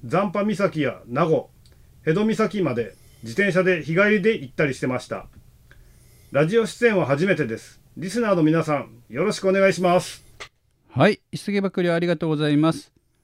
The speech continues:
Speaker 2: まあ、辺戸岬まで自転車で行かれたとは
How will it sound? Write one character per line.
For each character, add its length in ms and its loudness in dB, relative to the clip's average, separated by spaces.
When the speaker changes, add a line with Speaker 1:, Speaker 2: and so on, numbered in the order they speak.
Speaker 2:
ま 100 2
あ、 40 -6
辺 360 4
戸 0 -
岬 280 2
ま 100 6
で 120 0
自 120 -6
転 240 0
車 100 -6
で 80 -4
行 100 -4
か 120 -4
れ 80 -6
た 100 -6
と 120 -8
は 120 -6